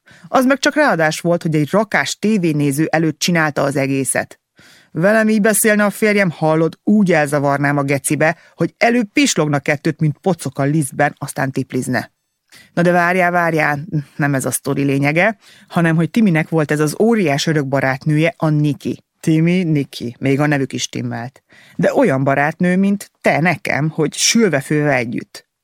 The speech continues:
Azt hiszem, együtt ribanckodtak régen. Aztán Niki hozzáment valami rémgazdag faszihoz, akinek szült két gyereket,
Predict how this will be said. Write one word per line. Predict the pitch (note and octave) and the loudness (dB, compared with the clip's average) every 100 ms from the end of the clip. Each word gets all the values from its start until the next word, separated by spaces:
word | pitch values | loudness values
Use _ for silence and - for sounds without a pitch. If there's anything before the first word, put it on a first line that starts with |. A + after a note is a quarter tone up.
| - F#3+ | -8 -4
Azt | F#3 - | -2 0
hiszem, | G3 G#3+ | 0 2
együtt | G#3 D#3 D#3+ | 2 0 -2
ribanckodtak | D#3+ C3+ - C#3+ D3+ - | -2 -2 -4 -4 -4 -2
régen. | C#3 A#2 A2 C3+ _ _ - - - | -4 -4 -6 -8 _ _ -20 -20 -4
Aztán | - - G3 | -2 0 2
Niki | A#3 F#3 | 2 0
hozzáment | F3+ G3 E3 D3+ D3+ | 0 2 0 0 0
valami | D#3 D3 C#3 A#2+ | 0 0 -2 -2
rémgazdag | B2 D#3 D#3 C#3 C3 C3+ | -2 0 0 -2 -2 -6
faszihoz, | - C3 D#3 F3+ G3+ | -4 -4 -2 -2 -2
akinek | - - C3 - | -2 -4 -6 -6
szült | - - F#3 D#3+ | -6 -2 -2 -2
két | - A#2+ | -6 -6
gyereket, | A#2+ A#2+ C3+ G3+ G#3 | -4 -4 -2 -2 -2